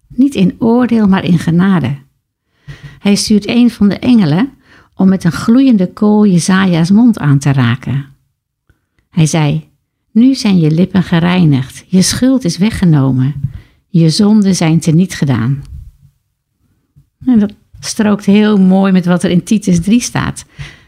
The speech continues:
"De vriendelijkheid en liefde van God onze redder verscheen en redde ons.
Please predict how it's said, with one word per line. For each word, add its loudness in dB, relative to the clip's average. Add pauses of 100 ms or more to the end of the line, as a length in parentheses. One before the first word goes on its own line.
"De -2
vriendelijkheid 0
en 2
liefde 0
van 0
God -4
onze 2
redder 0
verscheen 0
en 2
redde -2
ons. -4